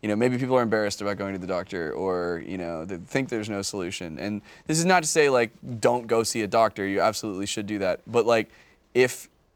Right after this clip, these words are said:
you're one of those people that you don't, you're kind of uncomfortable or whatever, like,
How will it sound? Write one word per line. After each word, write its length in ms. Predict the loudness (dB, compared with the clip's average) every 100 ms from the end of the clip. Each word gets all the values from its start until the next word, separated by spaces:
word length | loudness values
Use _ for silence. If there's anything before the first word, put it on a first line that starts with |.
| _ -14 -6
you're 220 | 0 2
one 140 | 4
of 40 | 2
those 100 | 0
people 200 | -2 -4
that 200 | -4 -6
you 100 | -6
don't, 320 | -2 -2 -2
you're 160 | -4 -8
kind 220 | -2 0
of 80 | 0
uncomfortable 380 | 0 -2 -2 -4
or 80 | -2
whatever, 300 | 0 0 0
like, 240 | 0 -2